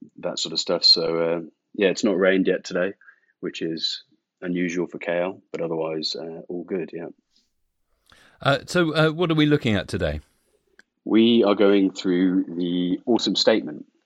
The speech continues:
Speaker 1: so we're gonna have a look at that in a bit more detail.
Speaker 2: Okay.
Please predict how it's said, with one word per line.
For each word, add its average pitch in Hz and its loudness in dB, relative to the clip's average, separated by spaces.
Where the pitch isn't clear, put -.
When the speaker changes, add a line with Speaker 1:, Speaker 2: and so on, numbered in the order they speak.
Speaker 1:
so 78 -10
we're 80 -8
gonna 80 -6
have 80 -12
a 82 -8
look 78 -8
at 80 -12
that 76 -10
in 76 -12
a 76 -16
bit - -10
more 80 -12
detail. - -12
Speaker 2:
Okay. 82 -2